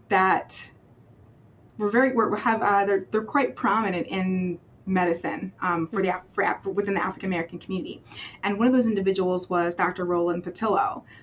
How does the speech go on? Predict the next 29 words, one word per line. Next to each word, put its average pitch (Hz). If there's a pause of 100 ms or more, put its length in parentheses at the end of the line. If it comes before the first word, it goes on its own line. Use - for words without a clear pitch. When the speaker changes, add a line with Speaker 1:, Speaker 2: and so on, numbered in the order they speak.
(100)
Speaker 1:
Um, 180
and 190
for 185
your 180
readers 233
who 208
might, 180
or 175
for 180
your 180
listeners 196
who 196
might 175
have, 170
um, 175 (960)
I 160
guess, 185
listened, 196 (100)
read 185
the, 175
uh, 156 (420)
book 196
about 185
Henrietta 190
Lacks, 190 (380)
Doctor 220
Patillo 233
was -
actually 226